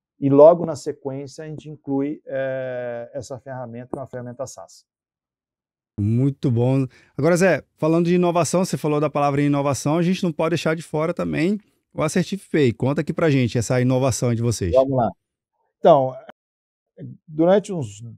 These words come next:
Speaker 1: dois, três anos, nós começamos a verificar que os nossos clientes precisavam,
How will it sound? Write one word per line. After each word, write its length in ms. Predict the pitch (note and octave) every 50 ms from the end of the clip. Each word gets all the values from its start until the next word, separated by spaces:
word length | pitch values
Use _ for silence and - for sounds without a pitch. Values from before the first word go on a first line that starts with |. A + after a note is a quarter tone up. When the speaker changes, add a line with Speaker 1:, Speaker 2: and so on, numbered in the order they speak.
| _ _
Speaker 1:
dois, 320 | - D3 D3+ D#3 D#3+ - -
três 320 | - C3+ B2+ B2 G#2 G#2
anos, 220 | C3 D3 D3+ C#3+
nós 140 | C#3+ C#3+ C3+
começamos 500 | - C#3+ C3+ C#3 C3 A#2+ - C#3+ C3+ C#3+
a 40 | C3+
verificar 480 | C3+ C3+ C3 B2+ - - - B2 B2 B2
que 120 | - -
os 100 | C3 A#2
nossos 320 | A#2+ B2 A#2+ A2+ - - -
clientes 580 | - A2+ G#2+ G#2 G#2+ A2+ A#2+ B2 A2 - -
precisavam, 760 | - _ _ - A#2 G#2 A#2 A2+ A2 A#2 A#2 A#2 A2+ A2+ A2